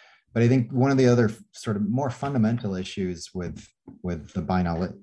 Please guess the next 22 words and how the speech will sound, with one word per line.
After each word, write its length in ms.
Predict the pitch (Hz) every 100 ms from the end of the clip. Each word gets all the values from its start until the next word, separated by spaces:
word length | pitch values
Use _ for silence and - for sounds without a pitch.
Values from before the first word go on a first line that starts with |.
| -
pay 180 | - 90
later 640 | 104 110 101 90 82 78
technology 520 | - - 110 120 98
solutions 520 | 95 - 82 120 82 82
is 200 | 80 -
that 180 | 127
when 180 | - 101
they're 240 | 110 127 123
going 220 | 127 120
out 120 | 110
and 100 | 101
raising 340 | 101 98 90
capital, 640 | 82 98 98 92 82 73 _ - - _
they 80 | -
gotta 160 | 208 196
raise 200 | 190 -
capital 460 | 110 110 107 92
from 260 | 90 98 87
investors 680 | 85 95 - - 90 82 82
or, 60 |
or 160 | 82 85
lenders 760 | 90 98 98 92 87 80 -